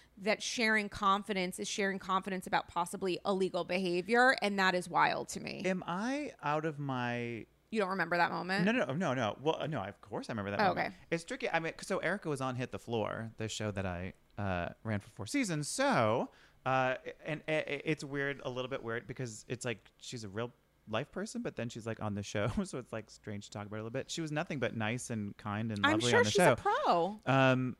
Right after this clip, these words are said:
Speaker 1: in every
Speaker 2: in
Speaker 1: way.
Speaker 2: ev-, <laughs> so, my, but am I, am I bananas? Or was the timeline the closing in on Tom and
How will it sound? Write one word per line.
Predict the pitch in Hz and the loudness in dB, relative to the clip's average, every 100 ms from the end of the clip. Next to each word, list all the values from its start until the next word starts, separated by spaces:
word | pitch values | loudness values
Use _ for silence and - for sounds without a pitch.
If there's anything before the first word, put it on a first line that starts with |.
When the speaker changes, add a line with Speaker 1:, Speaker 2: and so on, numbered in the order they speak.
| - | -2
Speaker 1:
in | 226 | 0
every | - 208 190 226 | 0 -2 0 0
Speaker 2:
in | 220 | 2
Speaker 1:
way. | 208 190 180 175 | 4 6 4 4
Speaker 2:
ev-, | 110 98 - 113 - - - | 2 0 -2 -4 -4 -10 -6
<laughs> | - - 339 - - - - - - - - _ - - | -4 -2 -4 -4 -8 -8 -12 -18 -20 -20 -20 _ -20 -14
so, | - - - - 131 110 - - - - - | -10 -10 -4 2 2 2 -2 -18 -20 -20 -12
my, | - 151 180 214 - | -2 0 0 -2 0
but | 170 - | -2 2
am | 185 196 | 0 0
I, | 170 208 269 302 - _ _ _ - | -2 -2 -2 -4 -8 _ _ _ -10
am | 180 254 | -8 -6
I | |
bananas? | 254 165 156 131 98 - - _ - _ _ | -4 -2 0 0 -2 -6 -12 _ -20 _ _
Or | 160 165 170 170 - | 4 6 6 4 2
was | 147 147 175 160 | 0 4 2 4
the | 160 156 | 0 0
timeline | - - 190 196 208 180 147 135 131 123 123 _ _ _ _ _ _ _ _ _ _ _ _ _ _ - 131 | -4 -8 -4 -2 -2 0 2 2 0 -2 -6 _ _ _ _ _ _ _ _ _ _ _ _ _ _ -20 -4
the | 139 | -4
closing | - - 160 170 175 165 | -4 2 4 4 2 0
in | - 135 135 | 2 0 0
on | - 120 120 | 0 -2 -2
Tom | 107 117 113 113 | -4 -2 -2 -2
and | 110 | -2